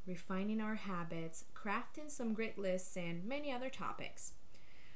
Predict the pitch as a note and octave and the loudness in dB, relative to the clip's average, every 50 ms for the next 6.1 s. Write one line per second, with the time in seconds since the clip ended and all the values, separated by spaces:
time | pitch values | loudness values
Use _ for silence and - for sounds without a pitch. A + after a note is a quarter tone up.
0 | - - - A3+ G#3+ - G#3+ A#3+ C4 D4+ E4+ F#4 F#4+ F#4 - - C#4 B3+ A#3+ - | -2 -2 0 0 0 0 2 2 2 2 4 4 4 2 2 2 2 2 2 2
1 | - G#3 A3 A3+ A3 G3 F3 E3+ F3 F3 F#3 - - - - - - - - F#3+ | 0 2 2 2 2 2 2 2 2 2 2 0 0 -2 -2 -2 -2 -2 -2 0
2 | F#3+ - - - G#3+ A3 B3+ C#4+ C#4+ D4 D#4 C#4+ C4 B3+ A3 G3+ G#3 G3+ G3+ G3+ | 0 0 0 0 2 2 2 2 0 0 0 2 4 4 4 4 4 2 2 2
3 | G3+ G3 - - - - - - B3+ B3+ B3+ B3+ B3 - - - G3 F#3 E3+ F3 | 0 0 -2 -2 -4 -4 -2 -2 0 0 0 0 0 -2 0 0 0 0 2 0
4 | E3+ - - - - - - - - - - - - - - - - - - - | 0 -2 -2 -2 -4 -4 -4 -4 -2 -2 -2 -2 -2 -2 -2 -2 -2 -2 -2 -2
5 | - - - - - - - - A#3+ C4 E4 E4+ G4 F#4 E4 - A#3 A3+ G3+ G3 | -2 -4 -4 -4 -4 -4 -2 -2 0 0 0 2 2 0 2 2 2 2 2 2
6 | G#3 | 2